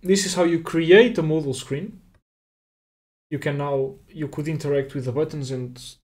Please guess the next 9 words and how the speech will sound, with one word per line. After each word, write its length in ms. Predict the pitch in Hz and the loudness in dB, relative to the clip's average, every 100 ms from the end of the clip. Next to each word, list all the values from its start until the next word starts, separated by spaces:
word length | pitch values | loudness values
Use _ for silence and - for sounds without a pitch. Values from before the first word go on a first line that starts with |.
| _ _ _ _ _ _ - | _ _ _ _ _ _ -4
add 360 | 147 135 127 143 | 0 0 -2 -6
event 280 | 131 135 | -4 -6
handlers 380 | - 139 139 135 | -6 -6 -6 -6
to 60 | 139 | -8
the 60 | 127 | -4
modal 240 | 139 139 | -4 -4
screen 260 | 131 143 131 | -8 -8 -8
and 160 | 123 | -6
whatnot. 560 | 123 120 170 226 - | -8 -8 -8 -8 -10